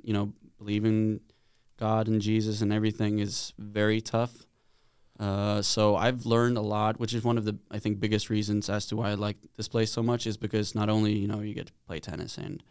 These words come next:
um, and, uh, pursue an education, but you also learn so much about,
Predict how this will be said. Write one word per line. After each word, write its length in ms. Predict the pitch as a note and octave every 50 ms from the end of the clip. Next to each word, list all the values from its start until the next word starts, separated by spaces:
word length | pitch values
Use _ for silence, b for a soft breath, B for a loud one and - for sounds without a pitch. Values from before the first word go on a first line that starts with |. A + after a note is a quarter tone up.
| b b b b b b b b _
um, 680 | - F#2 F2 F2 E2+ D#2+ D#2+ E2 E2 F2+ E2 D#2+ - G#2+ - _ _ _ _
and, 500 | - - - - G#2 - - - G#2 F#2+
uh, 320 | - - D#2 E2 E2+ D#2 G2 - - _ _ _ _
pursue 280 | - - - - G#2+ G2+
an 80 | G2
education, 600 | G2+ G2 F#2+ F2+ - G#2 G2+ G#2 G2+ - G2+ G#2 F#2+
but 100 | G2 G2
you 120 | G#2 G2+ G2+
also 240 | G2+ G2+ - -
learn 320 | G2+ G2+ G2+ G2 G2 G2 G#2
so 160 | - - G#2
much 220 | G2+ G#2 G2+ - -
about, 360 | G#2 G2+ G#2 G2+ G2 F#2+ -